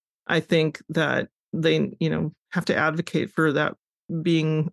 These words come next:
able to meet those needs. And I think that's actually probably one of the hardest things to, to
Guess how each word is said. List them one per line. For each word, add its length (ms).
able 300
to 140
meet 420
those 260
needs. 480
And 340
I 40
think 120
that's 220
actually 380
probably 380
one 160
of 80
the 60
hardest 460
things 300
to, 260
to 340